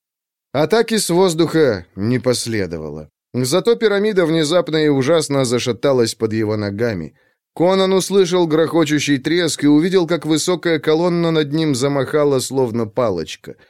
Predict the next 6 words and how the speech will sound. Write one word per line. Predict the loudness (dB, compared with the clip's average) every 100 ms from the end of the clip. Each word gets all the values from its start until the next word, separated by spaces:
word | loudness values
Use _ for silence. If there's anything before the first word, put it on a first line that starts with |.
| _ _ -4
Охваченный | -2 2 2 2 0 2 2 0
жаждой | 2 2 2 2 0
жизни, | 0 0 2 2
он | 2
рванулся | 2 4 4 2 0 -2
вперед. | -2 0 2 0